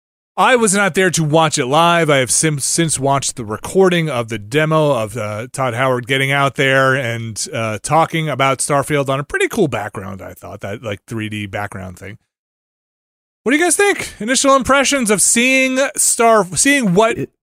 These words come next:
Speaker 1: for all intents and purposes, should be Starfield.
Speaker 2: I, I, I hope this does not sound like a cop-out, but it looks like ex-, if you told me that Bethesda Game Studios was making one of their games but set in space, it looks exactly like what I would expect them to <laughs> make.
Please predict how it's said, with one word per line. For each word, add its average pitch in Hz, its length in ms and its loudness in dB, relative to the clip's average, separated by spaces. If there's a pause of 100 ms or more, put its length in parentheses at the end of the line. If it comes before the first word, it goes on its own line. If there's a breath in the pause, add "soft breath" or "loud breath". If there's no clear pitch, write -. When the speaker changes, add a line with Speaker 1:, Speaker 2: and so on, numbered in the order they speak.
(200)
Speaker 1:
for 208 200 2
all 277 220 6
intents 254 320 0
and 202 120 -2
purposes, 170 640 2
should 196 360 0
be 175 180 0
Starfield. 117 680 -2
Speaker 2:
I, 117 120 0
I, 131 100 2
I 117 80 -2
hope 131 200 2
this 117 120 -2
does 127 120 0
not 160 140 4
sound 156 200 4
like 139 140 2
a - 40 0
cop-out, 107 540 2
but 110 140 4
it 120 80 4
looks 143 300 2
like 135 180 2
ex-, 123 220 -4
if 120 140 -4
you 170 60 6
told 170 280 4
me 165 140 6
that 143 200 4
Bethesda 139 380 0
Game 131 240 4
Studios 110 500 4
was 104 120 -2
making 113 360 2
one 117 140 4
of 117 120 0
their 123 160 4
games 113 400 4
but 98 160 0
set 117 220 2
in 113 100 4
space, 131 460 4
it - 100 -2
looks 113 220 0
exactly 95 800 0
like 90 280 0
what 101 140 2
I 90 120 0
would 92 120 -4
expect - 360 -4
them 104 120 0
to - 120 -4
<laughs> 120 200 -4
make. - 260 -2